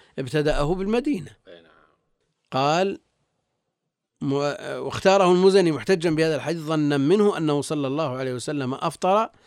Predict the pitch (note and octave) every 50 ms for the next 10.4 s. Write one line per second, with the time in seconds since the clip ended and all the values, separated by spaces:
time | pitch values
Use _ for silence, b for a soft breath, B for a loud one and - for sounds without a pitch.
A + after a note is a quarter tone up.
0 | b b b b b b D3+ C#3 C#3 D3+ D#3 E3 D#3 D3 C3+ C3 C3 A#2+ - D#3
1 | D3+ C#3 B2+ A#2 A#2+ A2 C#3+ E3+ D#3 D#3+ E3+ E3 D#3+ D#3 C#3+ B2 A#2 G#2+ A2+ G#2
2 | G#2+ G#2 G#2+ A2+ A2+ A#2+ C3 D3+ D#3 - - E3+ - - D#3 C#3 A#2+ G2+ F#2 -
3 | - - - _ - - _ _ - - - - A2+ A2 A2 G2 G2 F#2 - -
4 | G#2 G2+ - - - A2 B2 B2+ B2 _ _ A2 A2 G2 A2+ A2+ A#2 A2+ G#2+ G2
5 | - - G#2+ A2+ A#2+ A#2 G#2 F#2 G2+ F#2 G2 G2 F#2+ F#2+ A2+ - - _ _ _
6 | _ _ _ _ _ _ _ _ _ - C3+ - B2 C#3+ D#3+ F#3 F#3+ D#3 - _
7 | _ _ - - - - B2 B2+ B2 C3 D#3 E3 C3+ - C#3 - - A2+ A2+ C3+
8 | C#3+ C#3+ C3 - - C3 A2 - D#3 D3+ B2+ A#2 A2+ G#2 C3 D3+ D3+ C#3 B2 A#2+
9 | A2+ A2 A2+ A2+ A#2 C#3+ D3+ C3+ A#2+ G#2+ A2 C#3 C#3 - - A#2 A#2 D3 D#3+ D3
10 | - - F3 G3 G3+ G#3 -